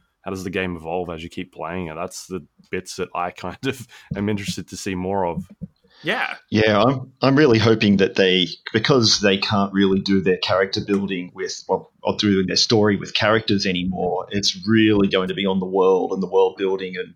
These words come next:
Speaker 3: the, the grander narrative that they put into there. So hopefully that, uh, the post-Brexit slash London falling storyline can, uh,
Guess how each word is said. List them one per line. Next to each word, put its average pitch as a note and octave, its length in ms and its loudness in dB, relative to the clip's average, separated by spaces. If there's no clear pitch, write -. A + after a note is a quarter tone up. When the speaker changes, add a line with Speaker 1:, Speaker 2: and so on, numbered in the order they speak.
Speaker 3:
the, F2 160 -4
the F#2 340 2
grander G2 540 2
narrative F#2+ 460 2
that G#2+ 100 -2
they F2 100 -2
put - 180 -4
into F#2+ 220 -2
there. F2+ 300 0
So G2 180 0
hopefully A2+ 880 -4
that, F#2 340 0
uh, F2+ 220 -2
the F2 320 -2
post-Brexit G2+ 960 0
slash - 840 2
London G2+ 560 4
falling F#2+ 840 0
storyline F#2 800 0
can, F#2 260 -2
uh, F#2+ 280 -4